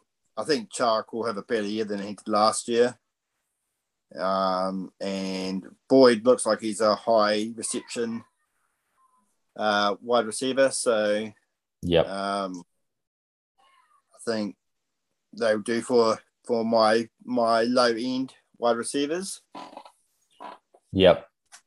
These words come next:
Speaker 2: So we're at the end of the
Speaker 1: Um,
Speaker 2: we're at the end of the ninth. I was desperate for a tight end, so I took Logan Thomas, and I just had a look at my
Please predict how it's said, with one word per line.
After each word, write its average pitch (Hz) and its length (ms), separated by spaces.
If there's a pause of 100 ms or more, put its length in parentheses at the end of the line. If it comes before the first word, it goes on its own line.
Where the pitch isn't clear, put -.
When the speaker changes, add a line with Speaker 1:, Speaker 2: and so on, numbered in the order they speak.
(300)
Speaker 2:
So 85 260
we're 92 100
at - 80
the 95 140
end 92 140
of 82 60
the 82 60
Speaker 1:
Um, 80 220 (560)
Speaker 2:
we're 92 80
at 104 80
the 98 120
end 90 120
of 82 60
the 80 60
ninth. 80 380
I 85 40
was 80 160
desperate - 440
for 69 100
a 71 40
tight - 400
end, 73 280
so 82 220
I 85 60
took - 280
Logan 78 560
Thomas, - 580 (1200)
and 82 680
I 78 80
just 90 180
had 95 120
a 90 40
look 85 180
at - 80
my 73 160